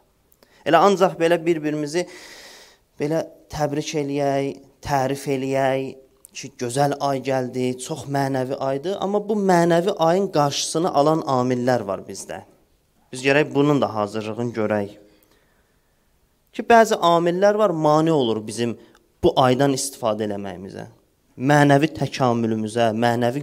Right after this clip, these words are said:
yüksəlişimizə mane olur, qoymayacaq. Görsən, insanlar var, bəzən dilinə gətirməsə də qəlbindən keçirdir. Məsələn, deyir, Ramazan ayında deyirsiniz ki, dualar qəbul olur. Qədir gecəsində deyirsiniz ki,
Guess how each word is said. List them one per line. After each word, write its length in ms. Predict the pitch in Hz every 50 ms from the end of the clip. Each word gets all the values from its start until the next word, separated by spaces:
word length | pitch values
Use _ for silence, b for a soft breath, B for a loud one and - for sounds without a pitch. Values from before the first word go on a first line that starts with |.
| 131
yüksəlişimizə 840 | 131 - - - - 127 113 110 110 - - 117 113 117 117 139 143
mane 400 | 143 131 127 117 113 113 117 120
olur, 280 | 113 107 101 90 92 - -
qoymayacaq. 600 | 135 123 117 107 107 104 98 98 104 101 - - _ _ _ _ _ _ _ _ _ _ _ _ _ _ _ -
Görsən, 360 | 202 214 208 214 220 226 220 220 B B B
insanlar 600 | - 190 190 190 - 202 185 190 196 202 208 202
var, 160 | 226 220 185 180
bəzən 360 | 190 190 190 170 185 175 165 156
dilinə 320 | 170 165 170 175 175 180 165
gətirməsə 520 | 160 156 - 170 160 156 147 147 - 165 151
də 120 | 180 180 B B B B B
qəlbindən 560 | 147 147 147 143 139 147 147 151 156 160 160 156
keçirdir. 760 | - 151 127 - - 123 117 110 117 117 107 - - - _ _ _ _ _ _ _ _ _ _ _ _ _ _ _ _ _ _ _ _ _ _ _ _ _ -
Məsələn, 420 | 139 139 - 156 160 170 160 165 B B B B B B B B B B
deyir, 220 | 175 190 190 170
Ramazan 420 | 180 175 170 170 165 160 185 185 180
ayında 360 | 170 165 160 165 165 175 165
deyirsiniz 280 | 160 160 156 - - -
ki, 80 | - 160 -
dualar 400 | 143 139 135 131 135 139 143 139
qəbul 360 | 139 131 117 117 107 110 113 107
olur. 220 | 98 95 98 95 - _ -
Qədir 300 | 120 120 117 113 104 -
gecəsində 480 | 110 104 110 107 107 - 110 107 110 107
deyirsiniz 320 | 110 107 107 107 - -
ki, 80 | -